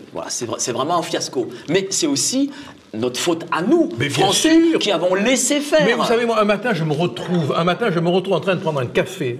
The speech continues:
Speaker 2: en train de prendre un café, euh, à la, à l'une des, à l'une des buvettes du Parlement. Il y a, il y a un, un, un député allemand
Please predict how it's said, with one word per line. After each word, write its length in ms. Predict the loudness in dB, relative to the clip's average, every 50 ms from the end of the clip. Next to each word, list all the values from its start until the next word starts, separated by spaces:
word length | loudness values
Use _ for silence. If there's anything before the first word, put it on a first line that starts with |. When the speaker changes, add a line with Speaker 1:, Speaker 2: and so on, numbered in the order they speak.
| -10 -12
Speaker 2:
en 40 | -6
train 100 | -2 -2
de 40 | 0
prendre 160 | 0 0 -2
un 40 | -2
café, 680 | -2 -2 -2 -2 -2 -4 0 4 4 4 4 2 -4 -12 -16 -18 -20 -20 -20 -20 -20 -20 _ 0
euh, 360 | 2 4 4 4 4 2 0 0 0 0
à 40 | 0
la, 440 | 2 2 2 0 0 0 0 -2 -2 -2 -4 -4 -6 -6 -8 -8 -6
à 100 | -2 0
l'une 280 | 2 2 2 2 0 0
des, 240 | 0 0 2 2 2
à 80 | 0
l'une 180 | 0 0 -2 -2
des 80 | -2 -2
buvettes 360 | -2 -2 0 2 2 2 2
du 80 | 0 -2
Parlement. 340 | -2 0 0 0 -2 -4 -6 -8 -10 -16 -20 -20 -20 -20 -12 _
Il 80 | 0 2
y 60 | 2
a, 120 | 2 2 -2
il 80 | -2 -2
y 40 | 0
a 200 | 0 0 -2 -2
un, 600 | -2 -2 0 0 0 -2 -2 -2 -2 -2 -2 -4 -4 -4 -4 -4
un, 60 | -4 -4 -4 -4
un 100 | -4 0
député 360 | 0 0 0 -2 -2 0 0 0
allemand 460 | 0 0 -2 -2 -2 -2 -2 -6